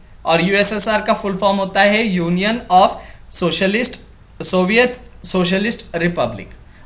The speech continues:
और सोवियत का मतलब होता है workers committee।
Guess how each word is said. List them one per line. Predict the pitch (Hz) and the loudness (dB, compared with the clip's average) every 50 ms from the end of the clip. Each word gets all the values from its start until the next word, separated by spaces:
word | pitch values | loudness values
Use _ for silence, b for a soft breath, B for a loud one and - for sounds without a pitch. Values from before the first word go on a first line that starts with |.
| b | b
और | 165 156 | -2 -2
सोवियत | 160 - - 190 196 196 196 233 254 254 254 | -2 0 0 0 0 0 2 2 2 2 2
का | - - 233 | 0 -2 -2
मतलब | 208 196 185 175 190 190 180 | -2 -2 -2 -2 -2 -2 0
होता | 175 165 165 - 175 175 | -2 -4 -2 0 2 4
है | 180 190 208 277 - | 4 4 4 4 2
workers | 170 165 165 160 156 151 156 202 214 220 - | 0 -2 -4 -4 -4 -2 -2 -2 0 0 -2
committee। | - - 180 151 127 117 107 - 95 90 | -2 -2 -6 -4 -4 -6 -8 -10 -14 -18